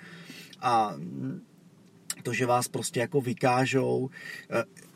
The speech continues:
i jako v této době, jako vo-, vás vykážou zaparkovat někde prostě jako na okraji města, to by ještě bylo OK,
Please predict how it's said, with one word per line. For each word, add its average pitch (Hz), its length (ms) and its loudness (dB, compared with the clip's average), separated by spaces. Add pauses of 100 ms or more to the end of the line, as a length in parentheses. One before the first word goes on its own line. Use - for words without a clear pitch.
(120)
i 135 80 6
jako 135 240 6
v 135 100 0
této 165 440 4
době, 180 300 6
jako 123 340 2
vo-, 113 220 -2
vás 131 280 4
vykážou 135 480 4
zaparkovat 135 640 2
někde 131 480 4
prostě 131 320 -4
jako 135 200 2
na 135 160 6
okraji 135 440 4
města, 120 460 2
to - 100 -6
by 113 100 -4
ještě - 260 -2
bylo 120 200 0
OK, - 240 -2